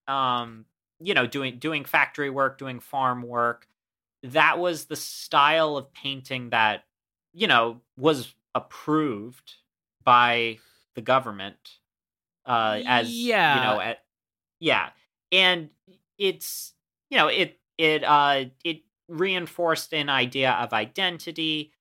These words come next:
Speaker 1: um, and it, it, uh, you know, it, it's easy to understand art
Speaker 2: Yeah,
Speaker 1: that
Speaker 2: it's for,
Speaker 1: just
Speaker 2: it's,
Speaker 1: is,
Speaker 2: it's for
Speaker 1: that
Speaker 2: the
Speaker 1: just
Speaker 2: people.
Speaker 1: is the image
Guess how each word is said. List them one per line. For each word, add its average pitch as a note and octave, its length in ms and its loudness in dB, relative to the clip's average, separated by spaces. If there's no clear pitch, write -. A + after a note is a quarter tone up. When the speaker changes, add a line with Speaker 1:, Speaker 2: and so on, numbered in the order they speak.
Speaker 1:
um, C#3 520 2
and D#3+ 380 -6
it, F#3 220 2
it, G3 240 0
uh, E3 560 2
you C4+ 120 0
know, F#3+ 140 6
it, F3+ 240 -2
it's E3+ 200 0
easy A3+ 320 0
to - 120 -2
understand D3+ 680 -2
art B2+ 260 4
Speaker 2:
Yeah, - 100 4
Speaker 1:
that B2+ 80 8
Speaker 2:
it's B2 80 0
for, A3+ 120 0
Speaker 1:
just - 280 0
Speaker 2:
it's, - 60 -20
Speaker 1:
is, E3 260 6
Speaker 2:
it's D#3 60 -6
for A3 120 2
Speaker 1:
that D#3 60 6
Speaker 2:
the D3+ 80 2
Speaker 1:
just C3+ 160 2
Speaker 2:
people. F3+ 180 2
Speaker 1:
is G3 200 4
the F3+ 100 -4
image C#3+ 760 -2